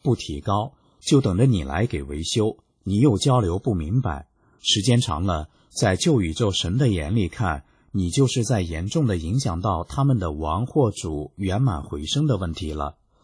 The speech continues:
所以时间长了，他们认为你挡了他们王或主修炼的路了，他们就会联合起来，以各种理由迫害了给修机器的人，因为他们在这上占理了。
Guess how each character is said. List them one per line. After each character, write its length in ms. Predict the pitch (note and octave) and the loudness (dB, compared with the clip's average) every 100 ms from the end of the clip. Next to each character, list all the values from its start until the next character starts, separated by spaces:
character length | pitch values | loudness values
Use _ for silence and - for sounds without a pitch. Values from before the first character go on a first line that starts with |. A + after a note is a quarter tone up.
| _ _ | _ _
所 240 | - - A2 | -4 2 4
以 140 | F#2+ | 2
时 160 | - G2+ | 0 0
间 200 | B2+ C3 | 2 2
长 260 | - D#2 | 0 -2
了， 280 | G#2 D#2+ E2+ - | 0 -2 -4 -6
他 120 | A#2 | 0
们 120 | A2+ | 2
认 160 | C3 G#2 | 4 2
为 180 | D#2+ F#2 | 0 -2
你 240 | F2+ G#2+ | -2 -2
挡 280 | C3+ E2+ C#2+ | 0 -2 -2
了 100 | D#2 | -6
他 160 | - C3 | -2 0
们 200 | G#2 D2+ | 0 -2
王 240 | D2+ G2+ | -2 -2
或 220 | - B2+ | 0 0
主 280 | G2+ F2 D2 | 0 -6 -6
修 200 | - C3 | -4 -2
炼 160 | D3 G#2+ | 0 0
的 140 | D#2 | -2
路 240 | G#2+ C#3+ D#2+ | 0 2 0
了， 220 | C#2 - _ _ _ - | -4 -10 _ _ _ -8
他 140 | - A2+ | -2 2
们 120 | G#2 | 2
就 140 | G#2+ | 2
会 160 | G2 F#2 | 0 0
联 220 | E2+ A#2 | 0 -2
合 180 | G#2 G2 | 0 -2
起 160 | - | -2
来， 320 | D#2 D2+ D#2 - _ _ | -4 -4 -4 -10 _ _
以 160 | G2+ F#2 | -2 2
各 220 | F3 B2 | 4 4
种 200 | G#2+ A2+ | 2 0
理 160 | D#2+ | -2
由 260 | D2 D#2 F#2+ | -4 -4 -6
迫 260 | - - B2 | -4 -2 0
害 200 | E3 A2+ | 0 0
了 160 | D#2+ | -2
给 200 | D2+ D#2 | -4 -6
修 240 | D2 A#2 A2 | -4 -2 -2
机 160 | A2 | -4
器 160 | G2+ G#2+ | -4 -4
的 120 | E2 | -4
人， 240 | C#2+ D#2+ - _ _ _ _ _ | -6 -8 -12 _ _ _ _ _
因 160 | - A#2 | 0 4
为 120 | A2+ | 4
他 160 | A2 B2 | 4 4
们 140 | A2+ | 4
在 160 | - A2 | 2 0
这 120 | A2+ | 0
上 220 | A#2 F#2+ | 0 -2
占 280 | E2 D#3+ G2+ | 0 0 0
理 140 | D2+ C2+ | -4 -8
了。 320 | C#2+ D2+ | -6 -6